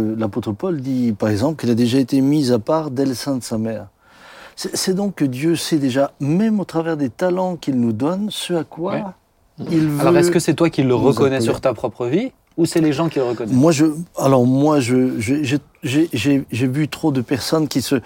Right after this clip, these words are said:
Speaker 1: j'aime pas le terme autoproclamé, mais quand même, qui s'autoproclament ceci ou cela,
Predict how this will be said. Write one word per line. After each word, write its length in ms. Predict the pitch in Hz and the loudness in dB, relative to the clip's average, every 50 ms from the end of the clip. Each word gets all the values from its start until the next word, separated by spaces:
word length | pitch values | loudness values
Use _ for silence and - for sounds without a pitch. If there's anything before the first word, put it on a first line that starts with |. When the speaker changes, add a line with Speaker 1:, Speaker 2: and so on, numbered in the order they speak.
| - - - - - - - _ _ | -6 -16 -20 -20 -20 -20 -20 _ _
Speaker 1:
j'aime 340 | 120 104 131 180 185 180 170 | -2 2 2 4 4 2 0
pas 180 | - - 185 175 | 2 2 2 2
le 80 | 160 135 | 2 2
terme 300 | - 139 127 120 127 127 | 2 0 2 2 2 2
autoproclamé, 800 | 120 107 127 107 - - 131 107 - 123 117 107 110 110 107 110 110 110 113 | 2 0 -2 -2 -2 -2 -2 -2 0 0 0 0 0 -2 -2 -4 -8 -8 -4
mais 220 | 117 123 135 123 | 0 0 0 2
quand 160 | - 151 135 127 | 2 2 2 2
même, 340 | 120 117 110 104 104 104 98 | 2 0 -2 -4 -6 -8 -10
qui 180 | - - 131 | -10 -10 -8
s'autoproclament 800 | 113 - - 143 120 147 131 110 - 123 107 - 139 135 139 131 113 | -8 -4 -4 -2 0 0 -2 -2 -2 -4 -4 -2 -2 -2 -2 -2 -6
ceci 380 | - - 123 113 - - 156 | -4 -6 -6 -8 -8 -8 -6
ou 100 | 127 113 | -6 -6
cela, 420 | 92 - 110 107 104 110 127 143 | -4 -4 -2 0 0 0 0 -2